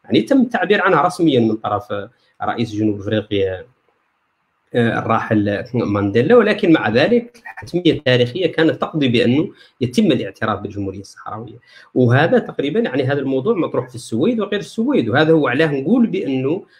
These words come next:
مطلوب عمل دبلوماسي نوعي، مطلوب رفع وتيرة العمل الدبلوماسي من أجل أنه، لأنه قلت في البداية على أنه إذا بقينا ن-، يعني نت-، يعني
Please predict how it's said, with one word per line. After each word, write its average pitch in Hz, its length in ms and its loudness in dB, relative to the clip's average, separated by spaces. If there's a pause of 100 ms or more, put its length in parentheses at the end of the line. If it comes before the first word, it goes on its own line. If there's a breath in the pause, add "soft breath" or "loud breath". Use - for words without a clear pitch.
(140 soft breath)
مطلوب 127 960 2 (320)
عمل 180 640 -4
دبلوماسي 143 1080 -2 (320)
نوعي، 120 540 4
مطلوب 139 680 -2
رفع 170 500 -2
وتيرة 180 760 -2
العمل 147 640 -4
الدبلوماسي 135 1000 -2 (360 loud breath)
من 240 260 2
أجل 175 400 -2
أنه، 190 300 -2
لأنه 139 320 -2
قلت 240 180 0
في - 120 -12
البداية 160 480 2
على 110 180 -2
أنه 165 300 0 (360 soft breath)
إذا 160 240 0
بقينا 185 380 0
ن-، 139 260 -2
يعني 131 280 -4
نت-، 131 160 -10
يعني 127 580 -2